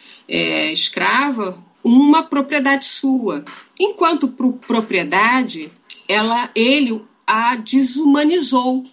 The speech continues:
A única condi-, é, é importantíssimo desumanizar pra poder você considerar aquilo o, um objeto e não um ser humano, com os que sofre, que tem dor, que precisa,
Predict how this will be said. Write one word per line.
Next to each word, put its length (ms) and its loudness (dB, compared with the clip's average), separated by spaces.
A 120 -2
única 240 -4
condi-, 380 2
é, 220 -6
é 20 0
importantíssimo 1080 -2
desumanizar 1080 0
pra 100 -4
poder 260 -4
você 240 0
considerar 720 -2
aquilo 480 -4
o, 280 -2
um 120 2
objeto 540 0
e 40 -2
não 160 -4
um 40 -4
ser 240 -2
humano, 400 -2
com 100 -4
os 100 -2
que 100 -2
sofre, 680 0
que 100 -16
tem 240 -6
dor, 500 -2
que 120 -8
precisa, 840 0